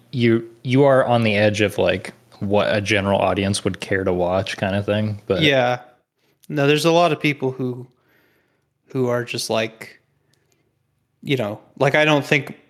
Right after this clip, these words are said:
Speaker 2: my, all my subscribers are machinists.
Speaker 1: Yeah.
Speaker 2: You know, most
Speaker 1: Yeah.
Speaker 2: of them aren't. <clears throat>
Speaker 1: Yeah. So, eh, I don't know. It's like, and I
Speaker 2: But they're all
Speaker 1: but
Speaker 2: probably, like, somewhat engineering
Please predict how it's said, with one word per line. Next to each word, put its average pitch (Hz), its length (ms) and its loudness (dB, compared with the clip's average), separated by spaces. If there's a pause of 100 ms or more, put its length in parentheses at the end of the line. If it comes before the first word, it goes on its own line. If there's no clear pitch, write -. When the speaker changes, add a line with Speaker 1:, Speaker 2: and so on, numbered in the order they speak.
(180)
Speaker 2:
my, 127 260 0
all 127 220 2
my 120 140 -2
subscribers 117 560 -4
are 110 100 -6
machinists. - 720 -10 (440)
Speaker 1:
Yeah. 107 320 2 (260)
Speaker 2:
You 139 100 0
know, 117 80 0
most 127 300 0
Speaker 1:
Yeah. 120 60 -2
Speaker 2:
of 110 140 -6
them - 160 -8
aren't. 117 260 -4 (380)
<clears throat> - 260 -6 (400)
Speaker 1:
Yeah. 101 300 -4 (260)
So, 95 360 0 (220)
eh, 165 80 -2 (400)
I 220 80 2
don't 151 140 2
know. 104 180 2
It's 127 180 0
like, 117 320 0 (540)
and - 500 -4
I 131 220 2 (640)
Speaker 2:
But 196 100 0
they're 226 140 2
all 240 100 4
Speaker 1:
but 226 60 -4
Speaker 2:
probably, 175 400 0
like, 135 240 0
somewhat 135 520 -10
engineering 123 840 -16